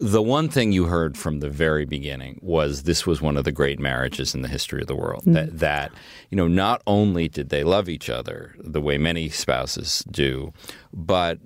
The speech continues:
Speaker 1: Marty's support for her career at a time when men were not, uh, famous or for, for supporting serious
Speaker 2: Yeah.
Speaker 1: professional careers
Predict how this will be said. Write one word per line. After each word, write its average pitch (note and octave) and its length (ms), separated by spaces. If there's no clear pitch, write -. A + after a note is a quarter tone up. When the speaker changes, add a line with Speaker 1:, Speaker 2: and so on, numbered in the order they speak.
Speaker 1:
Marty's G#2+ 600
support A#2+ 600
for E2 260
her F#2+ 240
career F2 760
at F2 140
a D2+ 80
time E2 480
when D#2 260
men F2 400
were D#2 140
not, D#2+ 580
uh, D2+ 380
famous G2 800
or D2+ 380
for, G2 260
for E2+ 220
supporting E2 840
serious E2+ 400
Speaker 2:
Yeah. D2+ 60
Speaker 1:
professional D#2 520
careers D2 500